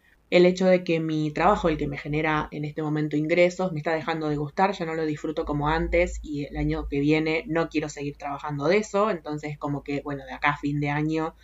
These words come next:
tengo que resolver cómo reemplazar esos ingresos. Si leíste un artículo de blog que hice hace un tiempo que se llamaba ¿Por qué despertar el entusiasmo? The Dark Side, también estaba The Light Side, porque bueno, en la vida todo es contraste, hay luces y sombras, pero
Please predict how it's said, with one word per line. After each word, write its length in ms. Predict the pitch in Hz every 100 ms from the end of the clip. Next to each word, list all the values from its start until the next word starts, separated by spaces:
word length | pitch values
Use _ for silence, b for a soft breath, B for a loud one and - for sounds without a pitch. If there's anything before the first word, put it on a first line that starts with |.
| b b _
tengo 240 | - 160 151
que 100 | 151
resolver 540 | 143 - 151 151 160
cómo 160 | 160 156
reemplazar 400 | 151 147 143 147
esos 240 | 147 139
ingresos. 680 | 143 151 196 190 180 180 - _ _ _ _
Si 160 | - 190
leíste 320 | 202 214 240
un 60 |
artículo 420 | 202 185 185 208 190
de 120 | 175
blog 320 | 180 185 185 -
que 140 | - 160
hice 360 | 170 170 165
hace 180 | 165 170
un 100 | 170
tiempo 300 | 170 180 175
que 80 | 160
se 100 | 156
llamaba 640 | 151 151 156 156 160 160 B - -
¿Por 180 | 160
qué 120 | 151 175
despertar 540 | 185 180 165 156 175
el 100 | 170
entusiasmo? 840 | 160 151 151 180 180 - 175 175 160
The 140 | 151
Dark 260 | 160 165 -
Side, 500 | - 156 180 233 - _ _ _ -
también 240 | 160 180
estaba 300 | 180 180 185
The 80 | 160
Light 260 | 160 160 160
Side, 300 | 160 165 156
porque 220 | 151 143
bueno, 200 | 143 139
en 80 | 135
la 80 |
vida 300 | 143 151 156
todo 260 | 151 151 151
es 240 | 147 147
contraste, 580 | - 147 147 151 - 156
hay 140 | 143 143
luces 300 | 151 156 151
y 80 |
sombras, 460 | 143 170 170 180 180
pero 280 | 156 151